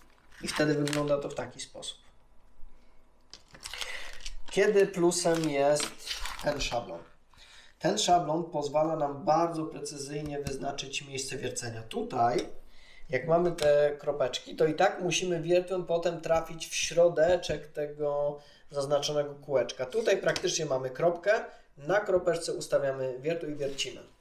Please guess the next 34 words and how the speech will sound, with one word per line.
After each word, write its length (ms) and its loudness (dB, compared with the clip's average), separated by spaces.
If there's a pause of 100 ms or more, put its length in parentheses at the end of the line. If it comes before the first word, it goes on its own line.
(520)
Jeśli 280 4
chodzi 240 4
o 80 -2
sam 200 0
szablon, 400 2 (600)
to 80 -4
ten 240 -2
jest 200 -2
wykonany 500 2
z 100 -6
troszkę 380 -4
takiego 680 0
bardziej 400 2
badziewiastego 720 0
plastiku. 600 -6 (220)
On 200 0
jest 140 -4
taki 280 -10
bardziej 600 -2
giętki. 520 -6 (480)
Ten 340 -4
szablon 460 -2
jest 400 -6
sztywniejszy. 720 -6 (840)
On 200 -2
tak 180 -8
nie 100 -8
pracuje. 500 -14 (460)
Myślę, 280 -10
że 100 -12
to 140 -6
dobrze 280 -2
teraz 220 -4
widać. 340 0